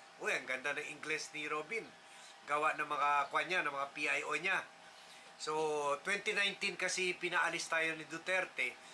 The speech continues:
Pero sabi naman ni Trillanes, di ba, sa earlier vlog natin,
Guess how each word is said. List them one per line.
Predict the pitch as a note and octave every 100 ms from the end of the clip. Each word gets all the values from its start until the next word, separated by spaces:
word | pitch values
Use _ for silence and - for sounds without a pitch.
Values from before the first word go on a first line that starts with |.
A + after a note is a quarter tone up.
| - -
Pero | D#3+ F#3+
sabi | F3+ E3 E3 F3
naman | F3 E3+
ni | E3+
Trillanes, | F3 E3+ F3+ F3 C#3 B2
di | C#3+
ba, | D3+
sa | D#3 D3
earlier | D3 D3 D3+ C3+
vlog | D#3 D3+ D#3
natin, | D#3 -